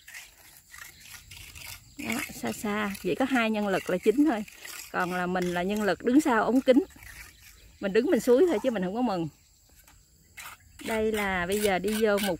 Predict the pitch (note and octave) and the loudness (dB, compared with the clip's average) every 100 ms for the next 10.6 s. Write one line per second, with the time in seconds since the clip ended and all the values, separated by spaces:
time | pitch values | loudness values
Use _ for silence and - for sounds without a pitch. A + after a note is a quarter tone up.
0 | - D4 - - A3+ G#3+ F#3 - - - | -2 -2 -2 -2 0 -2 -6 -16 -14 -10
1 | - - - G3 G3+ F3 F#3 B3 A#3 A#3 | -10 -12 -4 2 2 2 -2 0 0 2
2 | A3+ C#4 C4 B3 F4 - - - - - | 2 2 4 4 4 0 -16 -16 -20 -18
3 | - - - - G#3 F#3+ C4+ C#4+ F4 A#4+ | -20 -20 -18 -4 -4 -2 0 0 0 -4
4 | - - G#3 G3 A#3+ D#4 B3+ B3+ D4 D#4 | -12 -10 -6 -2 -2 -2 -2 0 0 -2
5 | - A#3 A3+ G3+ - - - - - - | 0 2 2 0 -4 -16 -20 -20 -20 -20
6 | - - - - _ - - - - - | -20 -20 -20 -20 _ -20 -20 -20 -20 -20
7 | _ - - G#3+ G3+ G3+ F3+ F3+ F#3 - | _ -20 -8 -4 0 0 0 -2 -6 -14
8 | _ - - - - - - - - - | _ -20 -20 -20 -20 -20 -20 -20 -20 -20
9 | - - - - C4+ D4+ B3+ G3+ F3+ F#3 | -20 -20 -20 0 4 6 6 4 2 0
10 | C4+ C4 B3 A3+ G#3+ | 0 2 0 0 -2